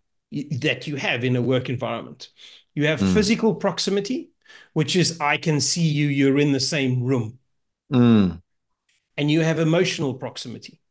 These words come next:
Speaker 2: Yeah.
Speaker 1: Now, emotional proximity is being seen,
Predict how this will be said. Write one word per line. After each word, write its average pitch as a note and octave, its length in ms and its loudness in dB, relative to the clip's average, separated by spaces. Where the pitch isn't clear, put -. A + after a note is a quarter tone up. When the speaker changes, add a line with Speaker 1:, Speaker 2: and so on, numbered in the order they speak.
Speaker 2:
Yeah. F#2+ 320 -2
Speaker 1:
Now, D3+ 100 0
emotional A3 440 2
proximity D#3 640 -4
is C#3+ 520 -2
being E3+ 480 4
seen, A#2 640 0